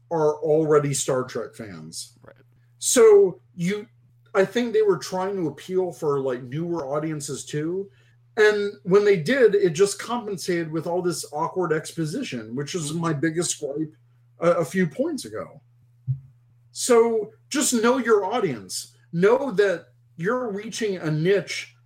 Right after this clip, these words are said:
Speaker 1: of Star Trek fandom that is just interested in fan films. And that's not even, that's not even all of, all of the fandom.
Speaker 2: Right.
Speaker 1: So they were trying to compensate that with, with just this ac-, awkward stuff.
Speaker 2: And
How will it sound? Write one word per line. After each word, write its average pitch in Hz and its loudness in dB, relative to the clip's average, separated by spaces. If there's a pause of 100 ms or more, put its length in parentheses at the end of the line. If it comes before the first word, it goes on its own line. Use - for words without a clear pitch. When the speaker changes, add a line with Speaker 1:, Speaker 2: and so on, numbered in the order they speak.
Speaker 1:
of 139 -4
Star 185 0
Trek 156 -2
fandom 127 -6 (300)
that 139 4
is 147 -2
just 190 2
interested 147 -4
in 131 -4
fan 131 -4
films. 85 -14 (440)
And 196 4
that's 240 4
not 233 4
even, 220 0
that's 214 -2
not 220 2
even 214 0
all 190 4
of, 175 -2 (380)
all 190 6
of 170 4
the 175 4
fandom. 202 -4 (420)
Speaker 2:
Right. 123 -14 (240)
Speaker 1:
So 226 -2
they 196 6
were 220 -2
trying 233 -4
to 220 -6
compensate 214 -8
that 170 -10
with, 165 -6
with 165 -6
just 160 -10
this 165 -8
ac-, 156 -6 (220)
awkward 156 -4
stuff. - -10 (440)
Speaker 2:
And 120 -12